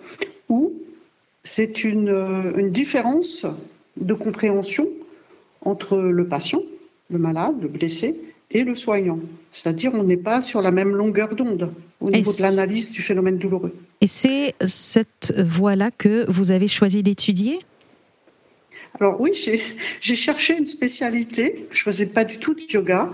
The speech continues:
Speaker 1: donc c'était en deux mille onze. Je faisais absolument pas de yoga et j'ai cherché une spécialité, une formation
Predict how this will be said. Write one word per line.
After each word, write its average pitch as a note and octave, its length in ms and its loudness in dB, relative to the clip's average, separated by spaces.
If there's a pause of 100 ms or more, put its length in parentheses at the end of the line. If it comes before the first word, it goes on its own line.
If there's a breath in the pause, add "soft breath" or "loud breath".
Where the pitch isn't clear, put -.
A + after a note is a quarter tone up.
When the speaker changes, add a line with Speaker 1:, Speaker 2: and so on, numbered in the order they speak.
(220)
Speaker 1:
donc G3 200 0
c'était G#3 280 -4
en G3 180 0
deux A#3 140 -2
mille A3+ 220 0
onze. G3+ 400 0 (880 loud breath)
Je - 140 -2
faisais F#3+ 180 0
absolument A3+ 480 0
pas G#3+ 140 0
de F3+ 60 -4
yoga F3 380 0 (540 loud breath)
et F3+ 560 2
j'ai - 180 -2
cherché G#3+ 460 2
une F3+ 420 -2
spécialité, G#3+ 600 -2
une A3+ 180 0
formation A#3+ 680 -4